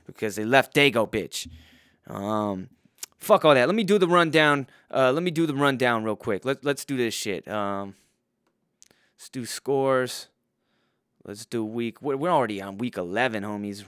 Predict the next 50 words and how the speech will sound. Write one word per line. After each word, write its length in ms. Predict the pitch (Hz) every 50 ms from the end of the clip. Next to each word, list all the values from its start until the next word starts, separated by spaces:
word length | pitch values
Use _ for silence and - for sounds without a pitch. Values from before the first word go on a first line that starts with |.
| - _ - -
Week 240 | 131 165 - -
eleven. 720 | - 87 78 73 76 101 123 135 135 104 98 87 82 - _ _ _ _ _ _ _ _ _ _ _ _ _ _
Shit. 460 | - - - - - 123 110 98 - _
No 180 | - 127 156 175
preparation. 640 | - - 143 131 - 143 135 139 135 127 - 123 113
We 80 | 120
just 180 | 135 156 143 -
go 140 | - 151 147
da-, 140 | 143 131 -
down 260 | 143 143 139 135 127
the 60 | 117
line 260 | 117 123 127 127 120
of 80 | 113 110
all 120 | 117 117
these 180 | 110 113 107 107
games 400 | - 113 110 110 107 104 104 110 -
and, 160 | - 104 95 -
and, 180 | 101 101 98 -
and 100 | - 107
we 60 | 107 101
figure 260 | - 120 110 107 104
out 80 | 98
what's 140 | 95 101 -
going 260 | - 110 101 101 101
on. 220 | 92 90 87 80 _ _ - - _ _
Uh, 280 | - - 101 101 98 95
we 140 | 101 117 120
got, 360 | 127 127 120 117 110 - - 123 -
um, 360 | 113 110 107 104 98 95 92 -
I'm 260 | - 104 101 95 92 -
assuming 320 | - - 170 165 147 135
this 160 | 131 120 -
is 40 | 117
the 80 | 107 98
D-Boys 600 | 101 127 151 151 127 131 131 131 127 123 123 - - - - _
versus 240 | - 139 139 127 -
the 80 | - -
Falcons. 500 | - 139 131 127 110 - 107 87 - 107
Now, 120 | 101 107
what 180 | 143 202 233 226
am 100 | 190 170
I 100 | 160 160
gonna 220 | 151 147 139 139
do 240 | 127 120 135 131 120
here? 260 | 123 147 95 90 87 - - - - -
I'm 120 | - 214
taking 320 | - - 190 160 - 147 117
the 40 | 107
motherfucking 640 | 107 117 131 120 117 - - 135 - - 113 98
D-Boys, 480 | 110 107 101 82 101 98 90 92 -